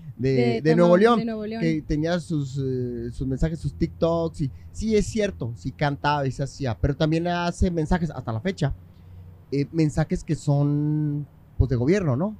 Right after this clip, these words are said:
Speaker 1: Ajá, sí, así es. Mira, yo creo que una de las, las puedes clasificar las redes sociales. En mi experiencia, las personas que tienen del noventa para arriba son las que utilizamos Facebook.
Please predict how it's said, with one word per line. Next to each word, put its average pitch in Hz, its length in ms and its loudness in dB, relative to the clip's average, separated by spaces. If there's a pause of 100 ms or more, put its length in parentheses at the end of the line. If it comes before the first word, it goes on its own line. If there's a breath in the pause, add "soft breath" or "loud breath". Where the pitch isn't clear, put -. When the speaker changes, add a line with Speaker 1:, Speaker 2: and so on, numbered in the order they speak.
Speaker 1:
Ajá, 214 320 -10 (120)
sí, 320 280 6
así 277 300 2
es. 302 100 -2 (320 loud breath)
Mira, 262 240 6
yo 285 240 2
creo 359 280 0
que 403 380 -6
una 302 280 2
de 370 100 -4
las, 285 520 -4
las 262 180 -4
puedes 330 280 -8
clasificar 262 500 -6
las 240 140 -2
redes 254 240 -8
sociales. 180 560 -12
En 240 140 -2
mi 262 60 2
experiencia, 294 720 -4 (260 soft breath)
las 226 180 -8
personas 247 400 -6
que 277 100 -8
tienen 269 540 -6 (200 soft breath)
del 226 520 -4
noventa 254 420 -2
para 277 180 -2
arriba 302 260 -2 (200)
son 277 160 -2
las 277 140 -4
que 311 80 -8
utilizamos 233 500 -6
Facebook. 185 360 -8